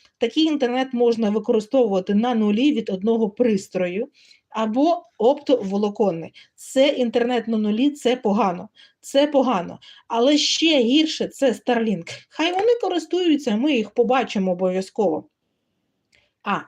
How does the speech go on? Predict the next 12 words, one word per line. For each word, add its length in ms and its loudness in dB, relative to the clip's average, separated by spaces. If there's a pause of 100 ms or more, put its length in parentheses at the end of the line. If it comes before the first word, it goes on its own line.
(300)
наші 380 -2
дрони 460 2
без 300 -2
G 160 -6
P 140 0
S-модулів, 680 -2
використовувати 840 -2
G 240 -4
P 40 0
S-модулі 480 -2
не 120 -2
можна, 440 0